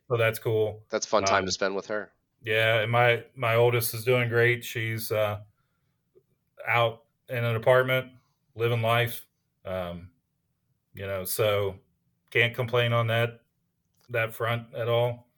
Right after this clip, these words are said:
Speaker 1: So, yeah, big changes.
Speaker 2: Awesome. You know, it's, it's, uh,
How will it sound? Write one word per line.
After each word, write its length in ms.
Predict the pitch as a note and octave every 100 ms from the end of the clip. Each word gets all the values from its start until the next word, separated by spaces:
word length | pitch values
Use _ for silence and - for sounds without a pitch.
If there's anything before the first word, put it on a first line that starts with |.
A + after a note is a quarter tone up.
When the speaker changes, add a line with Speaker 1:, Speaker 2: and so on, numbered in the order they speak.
| _ _ _ _ _ _
Speaker 1:
So, 340 | - G#2 G#2 G#2 -
yeah, 240 | D#3+ E3+
big 220 | A#2+ B2 A#2+
changes. 500 | C#3 B2+ G2 F2+ - _ _ _ _ _ _ _ _ _ _ - - - - _
Speaker 2:
Awesome. 400 | - D#2+ D#2 D2 - _ _ _ _ -
You 80 | -
know, 160 | A#2 A2+
it's, 220 | G#2+ -
it's, 280 | G#2 - -
uh, 340 | A2+ G2+ F#2